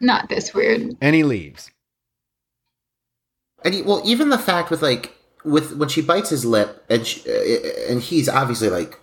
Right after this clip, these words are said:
Speaker 3: taken aback by it, and he's wiping the blood away, and he looks at her and she's, like, rubbing herself with it. Like, the fact that she would take such an extreme thing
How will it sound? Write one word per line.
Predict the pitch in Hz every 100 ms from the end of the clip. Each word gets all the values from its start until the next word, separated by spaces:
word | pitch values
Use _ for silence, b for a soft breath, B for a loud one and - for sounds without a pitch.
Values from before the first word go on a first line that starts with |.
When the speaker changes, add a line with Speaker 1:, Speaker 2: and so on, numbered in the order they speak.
| -
Speaker 3:
taken | - 110 113 95
aback | 85 95 - -
by | 78 82
it, | 82
and | 107
he's | 104
wiping | 107 107 98
the | 92
blood | 104 113
away, | 110 101 92 90
and | 90 90 B B B B B
he | - 120
looks | 120 -
at | -
her | 117 107
and | 104
she's, | - 117
like, | 92
rubbing | 73 95 95 101
herself | 98 98 98 95
with | 98 98
it. | 90 -
Like, | 113 120
the |
fact | 127 143 165
that | 190 -
she | - 120
would | 104 104
take | - 107 101 - - _ b b b
such | - 139 135
an | 127
extreme | - - 123 107 104
thing | 113 117 101 82 85